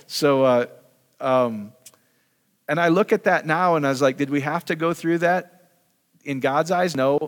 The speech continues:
but did I have to go through it? I had to go through it. I had to go through it so I can love her the way I do now. Because you can see how hellish it is, when we're experiencing these things, when we're fighting like cats and dogs, and literally till we were separated and go, "You know what? We just knew there was a way."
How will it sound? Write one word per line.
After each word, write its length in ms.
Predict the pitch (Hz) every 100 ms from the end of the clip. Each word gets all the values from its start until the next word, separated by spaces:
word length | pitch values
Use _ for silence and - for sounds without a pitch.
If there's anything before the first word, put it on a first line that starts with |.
| 151
but 180 | 131 135
did 120 | 135
I 80 | 139
have 200 | 156 -
to 80 |
go 120 | 139 143
through 200 | 156 151
it? 80 |
I 100 | 123
had 220 | 113 123 127
to 80 |
go 120 | 113 107
through 200 | - 90
it. 100 | - _ _ _ _ -
I 80 |
had 160 | 120 156
to 60 | 175
go 120 | 147
through 200 | - 135
it 60 |
so 100 | -
I 40 | 120
can 160 | 113
love 160 | 110 113
her 80 | 107
the 80 | 104
way 120 | 107
I 80 | 104
do 160 | 107
now. 280 | 104 107 92 _ _ _ _ -
Because 260 | 117 131
you 80 | 139
can 120 | 139
see 200 | - 147
how 220 | 127 139
hellish 460 | 156 156 156 135 -
it 100 | 107
is, 360 | 95 107 - - _ _ _ _
when 160 | - 123
we're 100 | 120
experiencing 680 | 110 - 135 135 120 110 98
these 260 | 107 117 104
things, 380 | - 131 110 104
when 140 | 110
we're 120 | 104
fighting 380 | 101 131 135 131
like 160 | 110 -
cats 280 | 127 117
and 100 | 113
dogs, 280 | 117 113 113
and 140 | 101 98
literally 260 | 123 135 131
till 160 | -
we 60 | 117
were 80 | 107
separated 440 | - 120 131 120
and 80 | 110
go, 60 | 110
"You 120 | 123
know 100 | 147
what? 280 | 160 170 - _ _ _ _ _
We 120 | 131
just 240 | 156 143
knew 240 | 135 139 143
there 140 | 135
was 160 | 123 113
a 60 |
way." 300 | 110 107 98